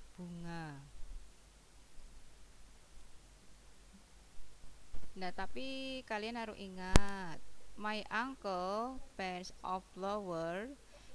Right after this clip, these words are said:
itu bentuk tensis keberapa? Model keberapa? Kalau itu bentuknya simple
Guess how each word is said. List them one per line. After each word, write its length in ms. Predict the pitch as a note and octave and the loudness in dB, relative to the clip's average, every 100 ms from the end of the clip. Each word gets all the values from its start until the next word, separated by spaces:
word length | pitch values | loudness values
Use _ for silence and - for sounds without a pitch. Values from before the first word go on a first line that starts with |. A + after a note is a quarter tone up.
| - | 0
itu 560 | G3+ - - A#3+ B3+ A3+ | 0 0 -2 -2 -2 -2
bentuk 720 | G3+ G3+ G3+ - - F3+ G3 - - - - - - - - - - - - - - - - - - - - - - | -4 -4 -8 -12 -2 -2 -2 -6 -16 -18 -16 -16 -16 -18 -20 -18 -20 -20 -20 -18 -18 -20 -18 -18 -18 -20 -20 -18 -4
tensis 560 | G#3 G#3 G#3+ A#3 A#3 - | -2 -2 -6 -6 -4 -4
keberapa? 720 | G#3+ F#3+ F3 E3 - E3 D3+ - - - - - - - - - | -4 -2 0 0 0 -2 -4 -4 -4 -2 0 0 0 -2 -4 -4
Model 400 | F3 F3 F#3+ F#3+ | 10 12 12 10
keberapa? 640 | - E3 E3+ D#3 - D#3+ C#3 - - - - - | 4 2 -4 -6 -4 -6 -2 12 12 12 12 2
Kalau 880 | G3+ G3+ G3+ G#3 A#3 A#3+ G#3 G#3 - | 2 4 2 0 0 0 0 -2 -4
itu 400 | G3+ - G#3 F#3 | -8 -6 -6 -4
bentuknya 560 | F#3+ F#3 F3+ F#3 F3+ | -6 -6 -8 -6 -6
simple 560 | - B3 B3+ A#3 G#3+ | -6 -8 -6 -2 -2